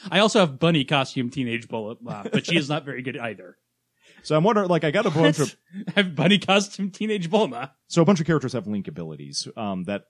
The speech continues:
Speaker 2: gives them random benefits if they're physically arranged during combat next to someone else, that they get that benefit with, but you can look at the list,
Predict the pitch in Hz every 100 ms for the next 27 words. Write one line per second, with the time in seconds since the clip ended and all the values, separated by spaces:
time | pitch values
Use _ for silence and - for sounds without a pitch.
0 | - 123 143 110 127 117 110 135 120 147
1 | 147 135 120 113 110 107 - 117 117 107
2 | - 131 120 120 120 98 98 104 107 110
3 | 101 101 95 - 101 101 107 - 92 87
4 | 98 - - 101 - 101 92 95 107 -
5 | - _ _ _ - 101 90 90 98 87
6 | 85 101 131 135 143 123 117 131 156 151
7 | 117 104 113 90 -